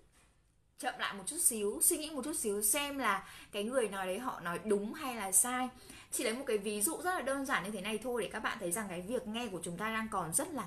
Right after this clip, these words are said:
kém. Các bạn thấy là ở trên mạng xã hội, các bạn có thể tham gia YouTube, các bạn có thể tham gia Facebook, có thể tham gia in, Eagle, đúng không ạ? Các bạn tham gia rất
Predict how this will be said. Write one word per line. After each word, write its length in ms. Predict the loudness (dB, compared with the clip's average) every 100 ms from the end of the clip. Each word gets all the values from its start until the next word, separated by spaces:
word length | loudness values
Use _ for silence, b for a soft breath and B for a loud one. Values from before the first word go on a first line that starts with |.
| -8
kém. 320 | -14 -12 -10 -12 -14 -18 -20 B B B B B B B
Các 100 | 2
bạn 160 | 6 6
thấy 120 | 4
là 160 | 4 4
ở 280 | 4 2 2
trên 200 | 2 2
mạng 200 | 2 2
xã 140 | 2 2
hội, 320 | 0 -2 -2
các 100 | -4
bạn 160 | -2 -2
có 100 | -4 -4
thể 140 | -4 -2
tham 160 | -2
gia 120 | -2 -4
YouTube, 380 | -6 -6 -4 -4
các 80 | -4
bạn 160 | -4 -4
có 80 | -6
thể 120 | -6
tham 180 | -4 -2
gia 260 | 2 2 0 B B -8
Facebook, 320 | -4 0 0 0 -12
có 120 | -14
thể 140 | -10 -8
tham 140 | -8 -6
gia 100 | -8 -6
in, 260 | -4 -4 -6 -12
Eagle, 420 | -8 -2 2 4
đúng 40 | 2
không 120 | 2
ạ? 160 | 2 B B B
Các 80 | 4
bạn 160 | 4 6
tham 160 | 2
gia 80 | 2
rất 120 | 2